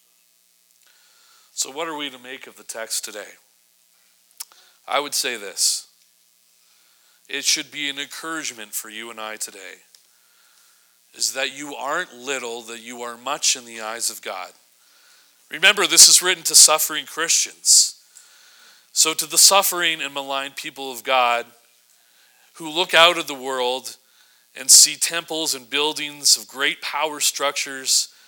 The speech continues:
and feel themselves under the heel of men more powerful than they are, that might not think they are anything at all,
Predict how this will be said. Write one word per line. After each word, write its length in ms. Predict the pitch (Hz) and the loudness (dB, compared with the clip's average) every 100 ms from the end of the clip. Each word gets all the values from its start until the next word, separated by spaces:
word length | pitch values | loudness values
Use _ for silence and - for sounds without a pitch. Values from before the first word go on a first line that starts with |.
| - - - - | -20 -20 -18 -12
and 140 | 131 | -4
feel 380 | - - 180 175 | -4 -2 -2 -2
themselves 640 | 156 151 - 147 147 - - | -2 0 2 0 0 -2 -2
under 320 | 135 156 151 | -4 -4 -4
the 120 | 143 135 | -6 -8
heel 360 | - 151 147 | -8 -4 -4
of 140 | 127 123 | -6 -6
men 220 | 143 143 | -6 -6
more 200 | 131 151 | -8 -8
powerful 640 | - 175 185 160 - 131 | -8 -8 -6 -6 -8 -10
than 200 | 117 117 | -14 -10
they 160 | 117 113 | -8 -8
are, 360 | 110 107 107 _ _ _ _ _ - - _ _ _ _ _ - | -6 -8 -10 _ _ _ _ _ -20 -20 _ _ _ _ _ -12
that 100 | 147 | 0
might 220 | 160 165 | 2 4
not 180 | 160 156 | 0 0
think 220 | 170 165 | -4 -4
they 180 | 147 139 | -4 -2
are 160 | 139 | -2
anything 420 | 143 156 - 151 | -2 -4 -6 -8
at 80 | 135 | -8
all, 440 | 127 123 113 107 | -6 -4 -6 -10